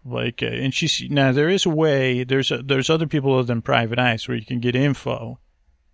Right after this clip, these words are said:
He's not, a, he's not in the big fire. He's down there, and he's doing fine. But all communication with the book has been cut off. Uh, so there's no communication with the book. Uh, and no, uh, emotional connection with the book, uh,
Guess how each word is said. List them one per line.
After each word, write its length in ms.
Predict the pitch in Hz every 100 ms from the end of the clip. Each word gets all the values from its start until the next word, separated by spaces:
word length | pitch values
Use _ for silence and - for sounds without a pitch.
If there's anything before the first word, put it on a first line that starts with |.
| _
He's 220 | - 143 143
not, 240 | 151 143
a, 80 | 127
he's 300 | 127 127 131
not 200 | 143 135
in 120 | 123
the 40 |
big 220 | 117 120 -
fire. 320 | 143 123 120
He's 240 | 147 143
down 320 | 143 151 127
there, 380 | 113 113 113 104 _ _ _ _ _ _
and 140 | 135 117
he's 140 | 117
doing 260 | 131 135 107
fine. 640 | - 139 131 127 117 135 - - _ - _ _ _ _ _ _
But 280 | 127 120 117
all 360 | 127 139 143
communication 680 | 139 147 135 - 139 131 -
with 140 | 123 117
the 80 |
book 260 | 123 131 120
has 140 | 120 -
been 160 | 110
cut 240 | - 120 113
off. 360 | 117 120 -
Uh, 160 | 123 113
so 180 | - 127
there's 240 | 123 113
no 180 | 135 143
communication 760 | - 139 131 - 131 117 - 117
with 140 | 113
the 60 | 120
book. 380 | 120 113 - -
Uh, 440 | 127 123 117 120 - _ _ _ _ _ _
and 300 | 135 120 117
no, 320 | 127 127 120
uh, 260 | 110 120 113
emotional 600 | 117 123 160 160 - 156 139
connection 520 | - 143 139 - 139
with 140 | 135
the 40 | 131
book, 460 | 127 131 127 -
uh, 440 | 120 117 110 110